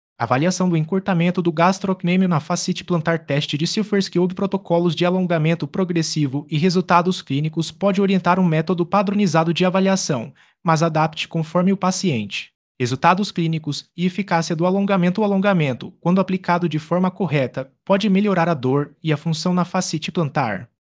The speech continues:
Você deve notar mudanças ao longo do tempo, alívio gradual da dor, maior flexibilidade da panturrilha e menos desconforto ao caminhar. O objetivo é manter tecidos saudáveis, prevenir recaídas e facilitar a retomada de atividades diárias sem dor.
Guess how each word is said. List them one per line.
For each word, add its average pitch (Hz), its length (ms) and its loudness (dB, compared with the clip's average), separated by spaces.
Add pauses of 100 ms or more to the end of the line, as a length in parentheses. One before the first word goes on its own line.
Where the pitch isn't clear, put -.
Você 143 220 2
deve 180 220 4
notar 180 320 2
mudanças 165 500 2
ao 180 80 4
longo 165 300 2
do 185 100 2
tempo, 160 420 0 (140)
alívio 156 320 2
gradual 180 420 4
da 185 120 4
dor, 151 340 0 (180)
maior 143 280 2
flexibilidade 190 840 2
da 156 120 2
panturrilha 156 640 2
e 143 80 -2
menos 165 280 2
desconforto 185 680 2
ao 170 80 2
caminhar. 180 580 2 (340)
O 131 60 2
objetivo 151 640 2
é 196 80 4
manter 156 400 4
tecidos 196 480 2
saudáveis, 120 800 2
prevenir 190 420 6
recaídas 180 640 2
e 170 80 0
facilitar 180 600 2
a - 20 4
retomada 190 540 4
de 165 80 4
atividades 160 580 4
diárias 151 440 4
sem 180 200 4
dor. 120 400 0